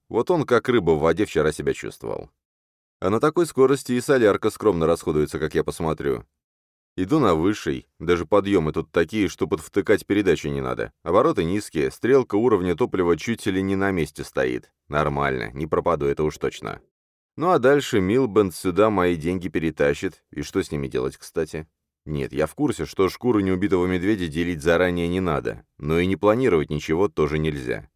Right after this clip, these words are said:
Хорошие идеи в моменты не развиваются, все нужно готовить. Вон говорит, что орден для производства на своей территории льготные кредиты дает,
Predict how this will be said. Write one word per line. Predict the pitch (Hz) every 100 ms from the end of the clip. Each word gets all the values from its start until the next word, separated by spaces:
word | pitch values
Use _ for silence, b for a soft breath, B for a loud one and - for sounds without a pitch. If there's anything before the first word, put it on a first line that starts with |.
| -
Хорошие | 82 101 - 85
идеи | 82 104
в | 76
моменты | 78 82 92 82
не | 82 87
развиваются, | 90 80 87 87 73 62 - 67
все | - 76 87
нужно | 92 78 85
готовить. | 78 76 57 50 - _ _ _ _ _ _ _
Вон | 90 127 151
говорит, | 120 131 131
что | - 110 101
орден | 147 123 110
для | 87
производства | 90 98 95 92 127 135 -
на | 85
своей | - 95
территории | 92 87 87 117 104
льготные | 90 107 87 107
кредиты | 117 107 82 76
дает, | 65 64 58 -